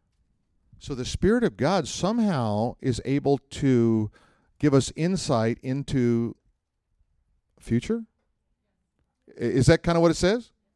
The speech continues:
Things to come. That sounds like tomorrow or later today, doesn't it? Do you see how, how essential the Holy Spirit is to your Christian life? You can't rely simply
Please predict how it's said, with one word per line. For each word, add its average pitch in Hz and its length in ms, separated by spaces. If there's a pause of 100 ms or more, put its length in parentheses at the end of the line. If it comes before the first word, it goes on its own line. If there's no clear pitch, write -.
(680)
Things 170 380
to 151 140
come. 208 260
That 160 160
sounds 202 320
like 147 320
tomorrow 156 480
or 127 400 (220)
later 151 360
today, 156 560
doesn't 147 240
it? 233 160 (1400)
Do 170 80
you 175 40
see 254 240
how, 233 340
how 170 220
essential 196 680
the 175 80
Holy 165 240
Spirit 160 440
is 143 540
to 143 140
your 117 100
Christian 135 420
life? 117 480 (1900)
You 170 120
can't 226 440
rely 170 320
simply 196 600